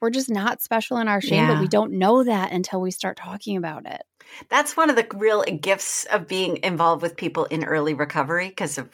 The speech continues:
Speaker 2: working
Speaker 1: Yeah.
Speaker 2: at the rehab. There was someone just recently who heard me tell my story and just started to weep and
Speaker 1: Aw.
Speaker 2: really and truly believed that they were the only person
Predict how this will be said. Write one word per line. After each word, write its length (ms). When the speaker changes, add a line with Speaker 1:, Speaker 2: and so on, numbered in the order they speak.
Speaker 2:
working 360
Speaker 1:
Yeah. 0
Speaker 2:
at 100
the 80
rehab. 420
There 140
was 140
someone 320
just 240
recently 360
who 100
heard 220
me 100
tell 220
my 140
story 360
and 100
just 160
started 340
to 80
weep 380
and 200
Speaker 1:
Aw. 180
Speaker 2:
really 420
and 160
truly 340
believed 440
that 160
they 100
were 160
the 200
only 380
person 500